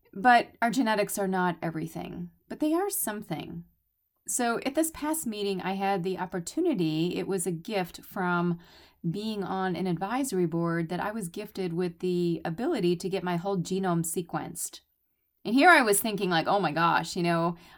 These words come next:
I've done twenty-three and me before. I've done different other lab tests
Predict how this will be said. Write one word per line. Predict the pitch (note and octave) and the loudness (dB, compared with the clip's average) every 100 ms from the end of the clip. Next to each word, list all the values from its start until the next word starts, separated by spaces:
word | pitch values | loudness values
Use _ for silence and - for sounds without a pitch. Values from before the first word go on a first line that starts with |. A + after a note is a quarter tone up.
| - | -6
I've | F#4+ | 2
done | B3+ A3+ | 2 2
twenty-three | - G3+ F#3 F#3+ F3+ | -2 -2 -2 0 2
and | E3+ | 2
me | G#3+ | 0
before. | A3+ A3+ A#3+ A3+ A3+ A3+ A3 | -2 -2 0 2 4 4 4
I've | F#3 | 4
done | F3+ F3 F3 F3 | 2 2 2 2
different | F3+ F#3+ F3 E3 F3 | -2 0 0 0 0
other | F3 E3+ | 0 -2
lab | E3 G3+ G3+ F3+ | 0 2 2 0
tests | A#3 F#3+ G3 | -2 -2 -2